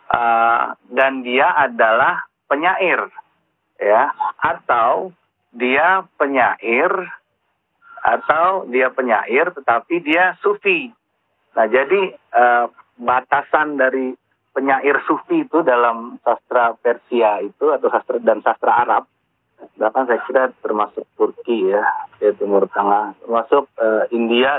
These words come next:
juga, ya, kalau disebut. Dia seorang yang, eh, mistikus, ya, mistikus atau sufis, sufis, dia juga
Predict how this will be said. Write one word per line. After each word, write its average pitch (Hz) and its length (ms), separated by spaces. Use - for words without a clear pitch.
juga, 98 400
ya, 101 80
kalau 107 160
disebut. 104 260
Dia 123 240
seorang 131 400
yang, 120 400
eh, 110 280
mistikus, 139 560
ya, 120 240
mistikus 120 560
atau 113 320
sufis, 131 340
sufis, 151 400
dia 131 160
juga 120 400